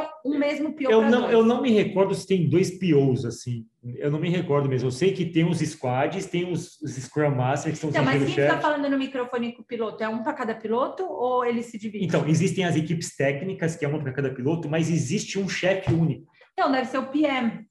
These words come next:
Speaker 1: que olha
Speaker 2: Entendeu?
Speaker 1: mais o macro, talvez.
Speaker 2: É, talvez isso, eu não sei, eu não sei. Tem, né, B? Tem um P M pra cada um, isso.
Speaker 1: Não, tem um P O pra cada um e um P M, que é o gerentão,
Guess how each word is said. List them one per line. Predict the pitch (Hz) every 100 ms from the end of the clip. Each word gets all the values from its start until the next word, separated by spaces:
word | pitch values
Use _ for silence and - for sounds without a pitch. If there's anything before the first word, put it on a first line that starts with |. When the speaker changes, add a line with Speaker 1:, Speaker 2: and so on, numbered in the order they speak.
| _
Speaker 1:
que | 240
olha | 226 233
Speaker 2:
Entendeu? | 240
Speaker 1:
mais | 233 233 240
o |
macro, | 254 220 196 - 170
talvez. | 190 175 151
Speaker 2:
É, | 127
talvez | - 185 196 220 139
isso, | 180 190 202
eu |
não | 196 185
sei, | 185 180
eu | 180
não | 196
sei. | 175 165
Tem, | 190 190
né, | 190
B? | 143 131 143
Tem | 170 175
um | 185 170 143 131
P | 147
M | 156 160
pra | 151
cada | 156 151 143
um, | 117
isso. | 135 123 -
Speaker 1:
Não, | 294 233
tem | 320
um | 311 302
P | 320 320
O | 277 330
pra | 392 453
cada | 339 294 254
um | 247 269
e | 311
um | 311 -
P | 302
M, | 277 269 311
que | 320
é | 302
o |
gerentão, | 302 302 294 302 285 226 175